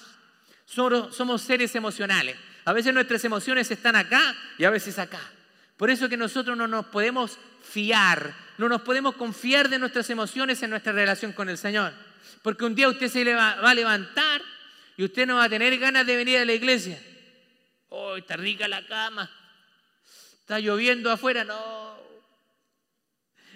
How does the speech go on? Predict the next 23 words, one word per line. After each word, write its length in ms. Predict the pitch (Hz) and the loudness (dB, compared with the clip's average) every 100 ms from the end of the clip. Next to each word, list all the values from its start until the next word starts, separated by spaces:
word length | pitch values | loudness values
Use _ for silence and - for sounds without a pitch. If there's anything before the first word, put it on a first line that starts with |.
| 175 | -8
Voy 160 | 220 226 | 0 2
a 20 | |
llamar 260 | 220 214 226 | 2 4 2
al 160 | 220 | 2
pastor 380 | 220 214 226 240 | 0 -2 0 0
y 20 | |
le 40 | 220 | 0
voy 80 | 214 | -2
a 40 | |
decir 180 | 226 214 | -4 -10
que 80 | 208 | -10
estoy 240 | - 208 | -8 -8
enfermo, 600 | 185 - 196 180 170 147 - _ _ _ _ _ _ _ _ _ _ _ _ _ _ _ _ _ _ _ | -8 -10 -10 -10 -12 -20 -20 _ _ _ _ _ _ _ _ _ _ _ _ _ _ _ _ _ _ _
que 100 | - | -6
amanecí 420 | 220 202 196 185 220 | -4 -2 -4 -4 -4
resfriado". 1000 | 196 - 190 185 208 208 190 170 156 - - - _ _ _ _ _ _ _ _ _ _ _ _ _ - _ | -4 -4 0 4 6 6 2 -6 -12 -16 -20 -20 _ _ _ _ _ _ _ _ _ _ _ _ _ -20 _
Total, 640 | - 139 - 147 170 165 160 - | -18 -12 -6 -6 -6 -12 -16 -18
no 140 | 180 202 | -8 -6
se 120 | 202 | -2
va 100 | 190 | 0
a 40 | 180 | 4
dar 300 | 196 180 - | 4 2 -2
cuenta. 540 | 214 214 196 214 151 | 0 0 -2 -10 -16